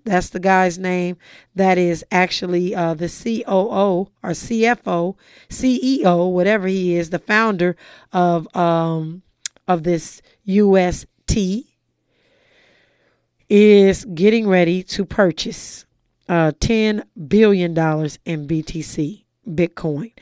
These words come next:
And that's the other thing. B T C is the short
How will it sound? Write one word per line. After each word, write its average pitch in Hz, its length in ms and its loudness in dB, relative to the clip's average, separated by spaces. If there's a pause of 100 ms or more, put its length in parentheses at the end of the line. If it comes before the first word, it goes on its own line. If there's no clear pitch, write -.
(220)
And 180 140 -2
that's 190 220 2
the 175 160 0
other 156 140 -2
thing. 165 360 -6 (100)
B 214 200 4
T 233 240 -2
C 180 580 -4
is 170 220 -4
the 165 120 -4
short - 580 0